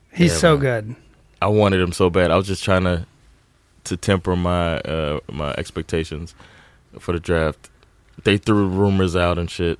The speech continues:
Speaker 1: Mm.
Speaker 2: and, and, but we got him, man. I was like, "Whew."
Speaker 1: He's really good.
Speaker 2: Yeah.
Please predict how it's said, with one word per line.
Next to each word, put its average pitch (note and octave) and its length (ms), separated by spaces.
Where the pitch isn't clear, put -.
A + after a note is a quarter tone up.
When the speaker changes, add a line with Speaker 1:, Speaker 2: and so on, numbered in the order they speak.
Speaker 1:
Mm. E3 60
Speaker 2:
and, C2+ 220
and, D2+ 260
but E2 120
we D#2+ 100
got D#2+ 280
him, D2 100
man. D2 280
I D2 80
was D2+ 160
like, C#2 120
"Whew." - 500
Speaker 1:
He's E3+ 220
really C#3 260
good. A#2+ 280
Speaker 2:
Yeah. D2 220